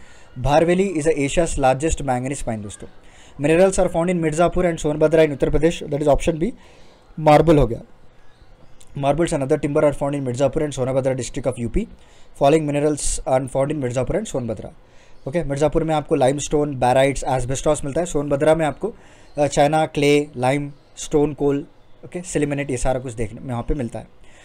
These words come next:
A large ore of gypsum and silver extracted in India, that is option B, राजस्थान। ओके, कर्नाटक में गोल्ड आपको ज़्यादा मिलता है वहाँ पे, राजस्थान gypsum and silver, झारखंड कोल, सबसे बड़ा कोल माइन भी यहीं पे है, उड़ीसा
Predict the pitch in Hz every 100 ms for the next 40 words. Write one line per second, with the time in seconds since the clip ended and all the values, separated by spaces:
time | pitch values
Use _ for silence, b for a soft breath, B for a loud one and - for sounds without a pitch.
0 | B - 170 170 208 202 208 180 156 -
1 | 214 196 143 170 185 151 - 165 - 185
2 | 160 147 185 160 156 139 - 156 185 -
3 | 127 135 143 165 160 170 b b b b
4 | 151 190 175 151 165 180 208 160 135 175
5 | 214 196 156 - 170 151 139 160 151 160
6 | 156 127 - 127 127 143 160 143 127 -
7 | 160 151 - 139 175 b b b 123 -
8 | 156 180 180 175 160 170 - - - -
9 | 131 156 143 143 - 139 139 143 143 127
10 | 135 139 131 B B B - 147 151 180